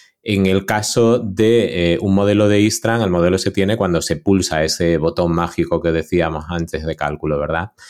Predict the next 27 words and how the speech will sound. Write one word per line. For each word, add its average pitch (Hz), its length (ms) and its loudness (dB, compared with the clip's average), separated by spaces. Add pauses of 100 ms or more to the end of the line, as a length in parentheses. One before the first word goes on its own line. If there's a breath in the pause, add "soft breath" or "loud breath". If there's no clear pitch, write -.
(440 loud breath)
Pero, 98 800 2
em, 90 520 2
claro, 104 480 -2
el, 85 360 0
el, 87 280 0
la, 85 220 0
la 95 160 -2
proyección 98 540 2
es 117 80 2
iterativa 117 680 2
y 95 60 2
está 90 360 -4
continuamente 98 920 0
sujeta 80 480 -4
a 76 60 -6
cambios, 82 580 -4
¿no? 92 120 -6
Entonces, 90 360 -8
¿cómo, 104 440 0
cómo 110 260 2
afecta 113 500 -2
a 110 40 0
la 98 100 -2
naturaleza 87 680 0
de 92 140 2
ese 92 180 -2
proceso 98 580 0